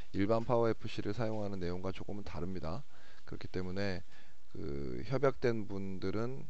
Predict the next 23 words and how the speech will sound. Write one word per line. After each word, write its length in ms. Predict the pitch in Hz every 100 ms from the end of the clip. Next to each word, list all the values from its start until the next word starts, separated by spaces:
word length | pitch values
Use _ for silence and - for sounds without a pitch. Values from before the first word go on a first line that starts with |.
| - - -
그 120 | - -
글로벌 600 | - 95 87 90 87 71 - - -
파-, 120 | - - -
에프씨, 380 | 92 - 90 - -
파워FC 540 | 123 120 107 110 92
글로벌 360 | 98 95 95 90
버전, 340 | 85 107 147 -
그리고 140 | 107
일반 460 | 92 98 113 113 107
설계사분들은 840 | 120 120 120 113 101 98 - 117
파워FC를 760 | 127 139 143 95 - 123 - 113
사용하시면 460 | 110 101 95 98 87
됩니다. 360 | 76 69 76 - - - - -
자, 100 | -
파워FC 560 | - 135 151 143 135 -
화면을 380 | 123 117 113 143
들어가 280 | - 101 95
보겠습니다. 640 | 78 80 - - - - - - - - - - - - - - - - - - - - - - - - - - - - - - - -
화면이 300 | 127 123 113
옆으로 320 | 87 - 98
좀 200 | 104 104
이렇게 240 | - - -
기울었네요. 760 | - 92 92 92 73 73 104 143